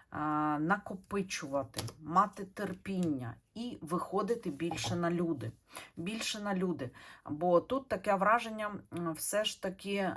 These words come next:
ем, знаєте, я скажу ще так: дозовано виходити на люди. Тобто не одразу, не одразу з відкритою душею і тому подібне. Дозовано, крок за кроком.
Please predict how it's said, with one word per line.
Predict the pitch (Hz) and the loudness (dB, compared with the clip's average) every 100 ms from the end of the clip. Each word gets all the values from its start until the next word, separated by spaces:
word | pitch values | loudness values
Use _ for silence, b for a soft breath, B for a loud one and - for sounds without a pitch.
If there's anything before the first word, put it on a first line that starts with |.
| - | -2
ем, | 170 170 165 170 165 147 - - - - - | 0 2 2 2 0 -4 -8 -18 -20 -12 -6
знаєте, | 170 220 269 196 151 - - | 2 4 6 4 2 -2 -12
я | 156 233 233 | 4 6 6
скажу | - 208 185 190 | 4 -2 -2 -2
ще | - | -4
так: | 190 160 143 156 | 0 0 0 -4
дозовано | 156 240 180 233 214 170 143 | 12 12 12 12 12 12 6
виходити | 135 147 - 139 131 120 139 | 4 0 0 0 0 -2 -2
на | 139 | -2
люди. | 135 120 - - | -2 -8 -10 -10
Тобто | - 190 185 160 | 0 2 2 0
не | 160 208 | 4 8
одразу, | 240 202 220 220 208 156 151 135 - - - | 8 10 12 12 12 10 0 -6 -10 -12 -2
не | 180 208 | 4 6
одразу | 202 180 185 180 165 | 6 8 10 10 6
з | 156 | -2
відкритою | 170 165 - 180 175 165 165 156 156 | -4 -6 -4 0 0 0 0 2 2
душею | 156 151 180 160 156 147 | 0 -2 2 2 2 0
і | |
тому | 143 156 151 | 0 -2 0
подібне. | 165 151 147 135 123 B B B | -2 0 0 0 -4 B B B
Дозовано, | 160 185 220 180 208 175 143 110 - B B | 2 10 10 10 8 10 6 4 -6 B B
крок | - 247 240 | 12 12 12
за | 185 214 | 12 6
кроком. | - 185 - 123 123 | 8 4 4 -4 -10